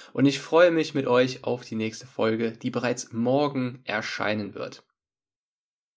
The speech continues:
Das war eine weitere Folge des Monster Fitness Podcast. Nein, noch nicht ausschalten. Ich habe eine kleine Bitte an dich.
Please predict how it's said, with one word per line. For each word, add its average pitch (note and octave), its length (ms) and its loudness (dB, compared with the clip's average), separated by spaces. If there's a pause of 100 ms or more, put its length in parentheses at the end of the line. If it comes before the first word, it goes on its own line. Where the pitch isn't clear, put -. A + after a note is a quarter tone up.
(200)
Das G3 280 0
war E3 200 2
eine B2 320 0
weitere C#3+ 360 2
Folge C3+ 380 8
des A#2 260 0
Monster C#3+ 540 2
Fitness C3+ 640 2
Podcast. - 960 -4 (260)
Nein, F#3+ 460 0
noch G3 200 0
nicht F#3 280 -4
ausschalten. A#2 720 0 (420)
Ich C3 220 -10
habe C#3+ 260 -2
eine B2 320 -4
kleine A#2+ 480 -4
Bitte A2 340 -6
an G2+ 120 -10
dich. - 340 -12